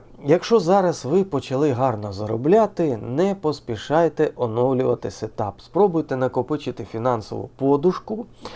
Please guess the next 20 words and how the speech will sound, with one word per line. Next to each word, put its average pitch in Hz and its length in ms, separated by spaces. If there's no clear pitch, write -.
яка 156 280
в 135 100
кілька 175 400
разів, 131 640
ну, 135 140
щонайменше 131 720
вдвічі, 170 720
переважає 123 680
вашу 135 440
майбутню 113 640
покупку. 123 800
І - 80
тоді 170 420
можете 160 640
помислити 131 840
над 107 280
придбанням". 107 720
З - 60
цього 127 300
приводу 127 840